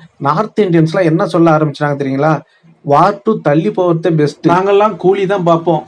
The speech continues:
வார் டூ பார்க்க மாட்டோம்" அப்படின்னு அவங்க எல்லாருமே தெறிக்க விட்டுட்டு இருக்காங்க. "கெடுவான் கேடு நினைப்பான்" அப்படின்னு சொல்லலாம். ஏன்னா கூலி படத்துக்கு தியேட்டர் கொடுக்க கூடாதுன்னு யாஸ்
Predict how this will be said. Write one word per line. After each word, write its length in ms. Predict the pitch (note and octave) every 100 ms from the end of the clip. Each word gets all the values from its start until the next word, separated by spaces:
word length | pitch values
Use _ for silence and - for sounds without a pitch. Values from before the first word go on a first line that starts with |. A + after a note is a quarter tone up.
| _
வார் 320 | D3 D3+ E3+
டூ 180 | F3+ E3+
பார்க்க 260 | E3 D#3 E3
மாட்டோம்" 340 | D#3 C#3+ D3 -
அப்படின்னு 560 | C#3 C3+ D3+ C#3+ E3+ F3
அவங்க 320 | - D#3+ D#3+
எல்லாருமே 500 | C#3 F#3 G3+ F3+ F3+
தெறிக்க 340 | E3+ C3+ D#3 D#3
விட்டுட்டு 280 | C#3 C#3
இருக்காங்க. 380 | C3+ C3+ C3 D3+
"கெடுவான் 520 | E3 F#3 F#3+ F#3+ F#3+
கேடு 320 | - D#3+ E3 E3
நினைப்பான்" 580 | C#3+ C#3+ C#3 C#3+ C3+ -
அப்படின்னு 280 | C3+ C3 D3+
சொல்லலாம். 520 | - C3+ B2+ C3+ E3 - D3+
ஏன்னா 400 | D3+ D#3+ F3 F#3+ _ _ _ _ -
கூலி 280 | F3 F#3+ E3+
படத்துக்கு 680 | D#3+ C#3+ D3 D3+ F3 F#3+ -
தியேட்டர் 440 | - D3+ D#3 E3 -
கொடுக்க 300 | D3+ E3 E3
கூடாதுன்னு 640 | C#3+ C#3+ C#3 C#3+ F3+ F#3+ _ _ _ _ _ D#3
யாஸ் 340 | D3+ E3+